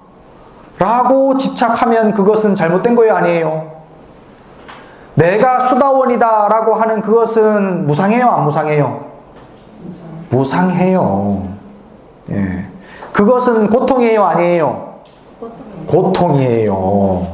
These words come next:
집착하는 순간. 그죠? 그래서 이 말씀 하신 거야.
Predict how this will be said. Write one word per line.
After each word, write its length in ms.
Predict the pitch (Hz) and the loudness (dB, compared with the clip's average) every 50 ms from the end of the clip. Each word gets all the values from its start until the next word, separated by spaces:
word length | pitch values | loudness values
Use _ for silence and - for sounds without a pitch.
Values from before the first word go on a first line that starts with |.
| - - - - - - | -12 -16 -20 -20 -14 -4
집착하는 640 | - - - - - 143 147 - 139 131 131 135 | -4 -2 -2 0 -2 -2 -2 -2 0 0 0 0
순간. 680 | 117 - 117 110 101 95 90 90 92 95 95 90 87 85 - - - - - - - - - - - - - - - - - - - - - - - - | -2 -2 -4 -2 -2 -2 -2 0 -2 -2 -2 -2 -4 -6 -8 -12 -16 -18 -20 -20 -20 -20 -20 -20 -20 -20 -20 -20 -20 -20 -20 -20 -20 -20 -20 -20 -20 -2
그죠? 340 | - 170 175 175 147 123 123 143 180 220 233 233 - - - - - - - - - - - - | 0 2 2 4 2 2 0 0 0 -2 -2 -4 -8 -12 -14 -18 -20 -20 -20 -20 -20 -12 -4 0
그래서 300 | - 151 185 - - 202 | 2 2 2 2 2 2
이 100 | 160 151 | 2 2
말씀 320 | 147 151 151 151 - 143 | 2 2 0 0 -2 -2
하신 300 | - 135 - - 160 139 | -2 -2 -2 -2 0 0
거야. 880 | - - - 131 117 - - - 101 95 92 104 107 - - - - | -2 -2 -2 -2 -2 -2 -2 -4 -4 -4 -2 -2 -2 -2 -4 -6 -10